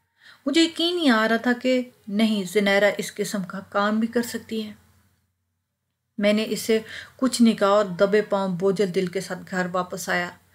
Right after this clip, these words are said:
मैंने कभी भी ज़ुनैरा पर शक नहीं किया। वो आधी आधी रात को घर से बाहर चली जाती लोगों की मदद के लिए, क्योंकि वो एक नर्स थी। मैं समझ सकता था कि इसका पेशा ऐसा है कि उसे किसी भी वक्त कहीं भी जाना पड़ सकता है,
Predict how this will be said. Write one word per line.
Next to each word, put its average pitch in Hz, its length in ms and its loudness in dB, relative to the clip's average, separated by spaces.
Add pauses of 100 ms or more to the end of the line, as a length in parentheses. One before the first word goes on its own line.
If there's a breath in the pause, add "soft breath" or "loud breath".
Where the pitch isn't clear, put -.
(340 loud breath)
मैंने 254 180 6
कभी 254 300 4
भी 220 140 2
ज़ुनैरा 196 420 0
पर 190 160 -4
शक - 300 -10
नहीं 185 140 -6
किया। 180 280 -2
वो 202 160 -4
आधी 185 240 -2
आधी 190 260 -2
रात 180 300 -4
को 180 120 -8
घर 170 140 -4
से 170 200 -6
बाहर 170 300 -4
चली 196 240 -4
जाती 175 300 -8
लोगों 180 320 -6
की 196 100 -10
मदद 175 340 -8
के 196 100 -4
लिए, 180 180 -4
क्योंकि 185 280 -10
वो 208 260 -6
एक 185 140 -12
नर्स 196 320 -4
थी। - 220 -14 (800 loud breath)
मैं 247 160 8
समझ 226 320 4
सकता 220 360 -2
था 214 200 -2
कि - 120 -10
इसका 190 260 -4
पेशा 190 360 -2 (120)
ऐसा 196 300 0
है 185 200 2
कि - 140 -12
उसे 214 280 -8
किसी 240 380 -4
भी 208 140 -4
वक्त 185 320 -4
कहीं 190 220 -4
भी 214 120 -4
जाना 185 280 -2
पड़ 175 180 -8
सकता 170 320 -12
है, - 140 -10